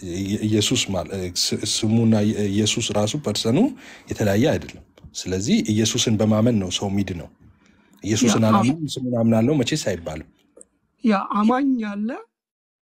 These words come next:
Speaker 2: የሚነጻ አለ፣ አንጪ አለ። አሁን እዚህ ጋር እንድትለይልኝ ነው።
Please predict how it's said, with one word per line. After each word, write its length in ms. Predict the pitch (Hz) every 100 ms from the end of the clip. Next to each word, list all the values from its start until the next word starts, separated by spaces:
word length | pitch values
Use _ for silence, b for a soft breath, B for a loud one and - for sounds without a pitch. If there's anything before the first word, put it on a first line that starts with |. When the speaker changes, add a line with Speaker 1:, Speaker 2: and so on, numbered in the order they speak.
| -
Speaker 2:
የሚነጻ 520 | 208 214 240 262 269
አለ፣ 200 | 277 247 294
አንጪ 280 | 339 240 240 -
አለ። 200 | 262 180 180
አሁን 180 | 208 240
እዚህ 180 | 208 214
ጋር 120 | 226
እንድትለይልኝ 680 | 226 214 220 202 202 190 180
ነው። 120 | 156